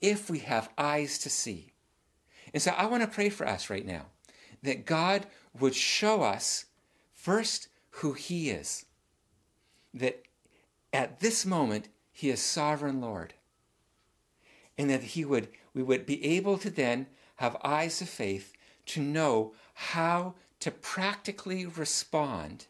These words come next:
to who he is in this time. Let's pray together. Father, I thank you for who you are,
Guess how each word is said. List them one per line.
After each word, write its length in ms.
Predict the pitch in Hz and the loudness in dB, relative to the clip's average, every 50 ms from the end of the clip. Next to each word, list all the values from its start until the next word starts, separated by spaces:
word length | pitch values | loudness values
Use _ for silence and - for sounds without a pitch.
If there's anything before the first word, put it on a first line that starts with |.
| _ _ _ _ _ _ _ _ _ _ _ _ _ - | _ _ _ _ _ _ _ _ _ _ _ _ _ -4
to 160 | - 151 131 | 0 0 0
who 340 | - - - - 185 185 170 | 0 -2 -2 0 0 0 -2
he 420 | - - - 226 240 233 180 127 | -4 -6 -4 -2 -2 0 2 2
is 380 | 107 95 95 101 - - - - _ _ _ _ _ _ _ _ _ | 0 0 0 -4 -6 -8 -10 -12 _ _ _ _ _ _ _ _ _
in 220 | - 135 131 123 113 | -2 -2 0 0 0
this 240 | 110 107 - - - | -2 -2 -4 -4 -8
time. 300 | - 107 95 82 80 76 - _ _ _ _ _ _ _ _ _ _ _ _ _ _ - | -8 -10 -10 -10 -12 -16 -20 _ _ _ _ _ _ _ _ _ _ _ _ _ _ -10
Let's 160 | 127 120 - | -8 -8 -8
pray 180 | - - 110 101 | -8 -6 -6 -4
together. 400 | 95 90 85 87 87 82 76 78 _ _ _ - - - - - - - _ | -4 -4 -6 -6 -8 -8 -10 -18 _ _ _ -20 -20 -20 -20 -20 -20 -20 _
Father, 380 | - - 147 143 143 135 127 - - - - - _ | -4 -2 0 0 0 -2 -4 -6 -14 -20 -20 -18 _
I 120 | - 131 127 | -6 -6 -6
thank 500 | - - - 165 160 170 170 165 - - | -6 -6 -4 -2 0 0 -2 -4 -4 -4
you 240 | 113 98 98 95 - - _ _ _ | -4 -2 -4 -4 -10 -16 _ _ _
for 220 | - - 131 117 | -4 -2 -2 -2
who 520 | - - - - 165 165 165 170 165 160 165 - | -2 -4 -8 -4 0 0 2 0 0 -4 -10 -10
you 340 | - 143 143 135 135 131 - - | -4 0 2 2 2 0 -2 -4
are, 380 | 120 110 101 92 82 73 - | -4 -4 -2 -4 -6 -8 -12